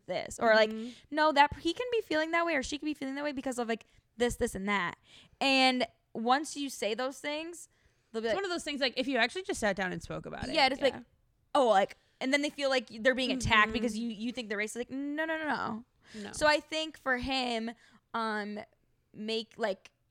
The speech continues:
Speaker 1: bringing awareness to, uh, like, racial, why can't I say that word?
Speaker 2: Racial issues?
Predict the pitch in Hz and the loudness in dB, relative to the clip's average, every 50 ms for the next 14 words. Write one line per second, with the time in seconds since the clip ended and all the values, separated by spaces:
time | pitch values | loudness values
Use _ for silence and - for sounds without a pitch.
0 | _ _ _ _ _ _ _ _ 214 214 226 226 233 233 214 202 196 185 190 196 | _ _ _ _ _ _ _ _ -8 -6 -6 -6 -4 -6 -8 -6 -6 -6 -6 -6
1 | 196 202 202 208 - - - - - 202 202 208 202 202 185 160 107 - - _ | -6 -6 -8 -8 -10 -14 -14 -12 -8 -8 -8 -6 -8 -8 -10 -10 -12 -14 -14 _
2 | - - - - - - - - - _ - 190 - - 196 185 185 190 - - | -10 -10 -10 -10 -10 -12 -14 -16 -18 _ -14 -14 -14 -10 -10 -10 -8 -8 -10 -10
3 | - - - - 196 180 180 185 - - _ _ - 190 - - 214 240 254 285 | -12 -14 -12 -10 -10 -8 -8 -10 -12 -14 _ _ -20 -20 -20 -18 -18 -18 -18 -18
4 | _ _ 370 370 330 294 - 285 269 254 233 233 226 226 214 - - 202 190 196 | _ _ -14 -14 -14 -14 -16 -16 -14 -14 -14 -14 -12 -14 -14 -12 -14 -14 -16 -16
5 | - - 240 277 311 - - - | -18 -18 -20 -20 -20 -20 -20 -20